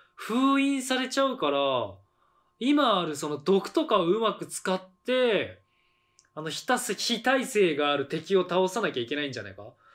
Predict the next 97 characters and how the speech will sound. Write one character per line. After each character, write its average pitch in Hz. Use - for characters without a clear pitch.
そ 180
し -
て、 262
ク 320
モ 339
コ 214
も、 196
こ 180
こ 254
で 254
生 240
き -
延 277
び 233
て 190
い 175
く -
た 220
め 208
に 175
は、 147
非 175
耐 285
性 196
を 151
つ -
け 202
て 190
い 156
か 185
な 190
い 180
と 147
い 131
け 202
な 233
い 226
ん 170
じ 131
ゃ -
な 95
い？ 98
い 180
る 277
だ 285
け 302
で 190
結 202
構 143
さ、 123
ビ 165
ダ 233
メ 226
を 220
食 208
ら 214
っ -
て 233
っ -
て -
さ、 113
じ 233
り 240
じ 151
り 143
と 123
き -
つ 220
い 196
展 208
開 202
に 180
な 208
っ -
て 160
く 156
る 143
ん 131
じ 123
ゃ 113
な 123
い 123
か 120
な 113
っ 117
て -
い 117
う -
予 120
想 135
を 127
し -
た 139
ん 120
だ 107
け 104
ど。 92